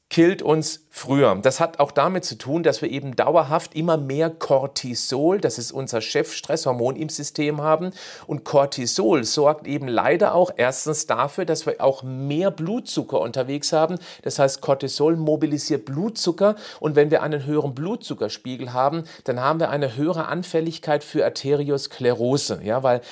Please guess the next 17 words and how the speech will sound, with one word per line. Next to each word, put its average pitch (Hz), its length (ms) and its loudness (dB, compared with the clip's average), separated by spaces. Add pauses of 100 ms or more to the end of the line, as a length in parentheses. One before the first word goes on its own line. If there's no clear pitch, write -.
(160)
die - 60 -8
Blutgefäßinnenwände, 139 1400 0
die 117 260 -6
Intima, 139 560 -2 (240)
sich, - 360 -6
ähm, 127 200 -2
dann 127 380 -2
mehr 127 340 0
entzünden 156 580 0
kann. 92 280 -6
Und 107 200 -6
dort 127 200 4
kann 139 200 0
sich 127 160 -10
dann 123 280 -4
zum 139 220 -4
Beispiel, 120 680 0